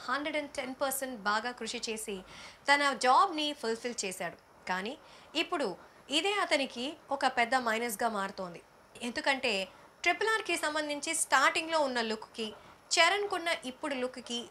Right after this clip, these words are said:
ఫేస్‌లో చాలా changes వస్తున్నాయి. ఎందుకంటే అతని నిద్రలేని రాత్రులు, చాలా stressful జీవితం.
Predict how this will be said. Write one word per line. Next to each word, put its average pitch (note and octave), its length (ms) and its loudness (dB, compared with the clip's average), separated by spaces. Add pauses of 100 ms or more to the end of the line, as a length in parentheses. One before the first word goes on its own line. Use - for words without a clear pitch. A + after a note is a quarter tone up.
(140)
ఫేస్‌లో D#4 460 0 (180)
చాలా A#3 300 0
changes A#3 400 -4
వస్తున్నాయి. F#3+ 340 -6 (280)
ఎందుకంటే A#3 460 0 (540)
అతని E4+ 300 6
నిద్రలేని D#4+ 560 0
రాత్రులు, C#4+ 420 2 (240)
చాలా E4 300 6
stressful C#4 520 -2
జీవితం. A#3 380 -4